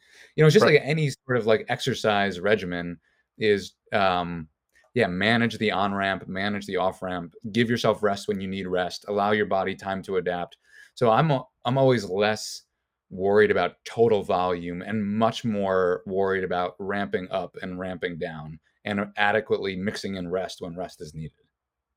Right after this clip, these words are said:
Speaker 2: Interesting. Do, do you have any thoughts about, like, year-round throwing then,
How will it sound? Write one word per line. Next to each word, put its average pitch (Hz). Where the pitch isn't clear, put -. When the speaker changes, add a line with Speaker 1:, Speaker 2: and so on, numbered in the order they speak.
Speaker 2:
Interesting. 113
Do, 131
do 135
you 143
have 143
any 127
thoughts 117
about, 110
like, 117
year-round 120
throwing 113
then, 110